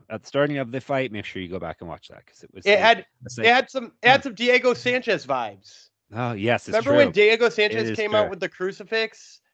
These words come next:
Speaker 2: Like, it,
Speaker 1: Yes,
Speaker 2: yeah,
Speaker 1: <laughs> I
Speaker 2: it was,
Speaker 1: forgot.
Speaker 2: uh,
Speaker 1: Yes, of course.
Speaker 2: and he, he was yelling, was that when he was yelling yes or no? 'Cause I think he, I think we
Speaker 1: Uh,
Speaker 2: have one of each for,
Speaker 1: <sighs>
Speaker 2: for Diego
Speaker 1: oh,
Speaker 2: Sanchez.
Speaker 1: man. So much fun, so much fun. Um, Bryce Mitchell brought the fun back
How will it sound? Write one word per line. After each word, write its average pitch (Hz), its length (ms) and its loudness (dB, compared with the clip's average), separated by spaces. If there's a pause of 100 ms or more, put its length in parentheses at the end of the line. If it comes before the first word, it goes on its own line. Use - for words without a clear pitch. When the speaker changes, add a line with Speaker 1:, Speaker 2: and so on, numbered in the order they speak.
(200)
Speaker 2:
Like, 202 140 0
it, 202 160 0
Speaker 1:
Yes, 123 420 0
Speaker 2:
yeah, - 60 -6
Speaker 1:
<laughs> - 60 -6
I - 60 4
Speaker 2:
it - 100 0
was, - 100 -2
Speaker 1:
forgot. 135 220 2
Speaker 2:
uh, 214 80 2
Speaker 1:
Yes, 120 260 2
of 110 140 -16
course. 123 340 -6 (300)
Speaker 2:
and 202 100 -4
he, 202 300 -2
he 196 80 -6
was 208 120 -6
yelling, 214 400 2
was 175 180 -12
that 269 120 0
when 302 120 -2
he 294 60 -2
was 254 120 -4
yelling 226 240 2
yes 165 320 2
or 156 100 -2
no? 131 300 0
'Cause 127 160 -10
I 160 80 -4
think 196 180 -8
he, 240 300 -8
I 160 100 -2
think 131 140 -2
we 233 80 0
Speaker 1:
Uh, - 80 6
Speaker 2:
have - 80 -6
one 185 160 2
of 151 80 -2
each 147 240 -2
for, 117 420 -4
Speaker 1:
<sighs> - 60 -20
Speaker 2:
for 143 320 4
Diego 131 260 -2
Speaker 1:
oh, 117 40 -4
Speaker 2:
Sanchez. 110 640 -6
Speaker 1:
man. - 140 -20 (920)
So 170 280 0
much 113 240 -6
fun, 196 640 2
so 139 200 -8
much 113 280 -12
fun. 87 440 -18 (140)
Um, 104 720 -12 (140)
Bryce 131 200 -2
Mitchell 117 200 -4
brought 139 260 4
the 113 80 -4
fun 104 240 -2
back 92 380 -6